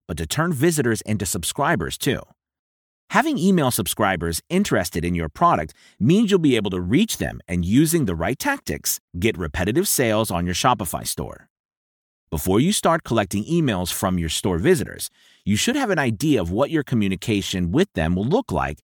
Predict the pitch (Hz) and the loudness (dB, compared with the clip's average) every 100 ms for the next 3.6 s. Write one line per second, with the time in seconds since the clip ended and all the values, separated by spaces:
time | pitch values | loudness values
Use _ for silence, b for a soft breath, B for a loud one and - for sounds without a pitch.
0 | _ 175 208 156 139 139 123 101 98 - | _ -2 0 2 2 4 2 0 -4 -8
1 | 87 - 220 117 113 104 - 67 82 - | -10 0 2 2 0 -4 -4 -8 -4 0
2 | 196 165 - - - _ _ _ _ _ | 0 0 -4 -12 -12 _ _ _ _ _
3 | 113 202 262 110 76 80 | 2 4 4 2 0 -6